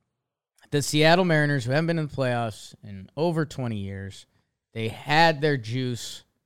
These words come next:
kick in. Julio Rodriguez is a future star of the game and best player on the team. By the way, he gets hurt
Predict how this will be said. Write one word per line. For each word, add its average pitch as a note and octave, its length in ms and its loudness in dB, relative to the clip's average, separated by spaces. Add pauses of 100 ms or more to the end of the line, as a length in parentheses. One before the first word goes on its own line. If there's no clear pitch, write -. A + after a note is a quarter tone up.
(380)
kick C#3 300 -4
in. A#2 240 -4
Julio D#3+ 440 0
Rodriguez B2+ 680 -2
is G#2+ 100 -8
a G#2 60 -8
future B2 360 -6
star A#2+ 360 -2
of G#2+ 100 -8
the A2+ 60 -8
game A2 340 -4
and G2+ 140 -6
best A2 240 -6
player A2+ 160 -6
on G#2+ 80 -6
the G2+ 60 -10
team. A2+ 280 -10
By A#2 200 -4
the B2+ 80 -6
way, A#2+ 140 -4
he G#2+ 200 -10
gets C3+ 240 -8
hurt G2+ 220 -12